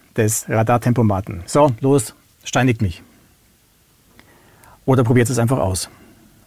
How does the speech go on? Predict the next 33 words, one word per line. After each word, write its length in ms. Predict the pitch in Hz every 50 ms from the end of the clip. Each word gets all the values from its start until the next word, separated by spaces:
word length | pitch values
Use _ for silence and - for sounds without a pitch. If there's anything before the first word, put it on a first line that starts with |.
| _ _ _
Und 180 | - 117 113 -
dann 140 | 127 117 117
reden 160 | 117 104 107
wir 40 | 98
noch 140 | 90 82
mal. 200 | - 104 92 101 - - _ _ _ _ _ _ _ - - - - - - -
Aber 260 | - 135 147 165 185
ich 100 | 165 143
muss 140 | 180 175 -
schon 120 | - 143
wieder 180 | 156 156 165 156
die 220 | 160 156 151 151
unvermeidliche 1000 | - 165 156 185 185 - 180 151 143 135 139 151 147 - 147 - - 143 139 135
B 160 | 127 143 135
M 160 | 135 131 123
W 140 | 113 135 151
herholen. 720 | 147 120 117 110 101 95 101 113 92 92 90 90 101 110 - - _ _ _ _ -
Da 160 | 139 143 147
kann 220 | - - - 180
man 100 | 180 180
die 80 | 160 160
Radarfunktion 640 | 151 135 110 127 160 160 - 165 147 - - 139 139
nämlich 340 | 135 139 151 151 - - -
abschalten. 680 | 170 - - - - - - 107 107 - - 95 101 110 - - - - - - - - - - _
Und 80 | - 131
bei 100 | 131 127
Bedarf 500 | 127 127 110 139 127 135 160 170 - -
mit 200 | 151 - - -
klassischen 460 | - 160 147 - - 147 - - 123
Tempomat 440 | 139 135 - 147 127 113 76 - -
fahren. 340 | - - - - - - - - _ _ _ -
Es 100 | 147 127
ist 160 | 135 - -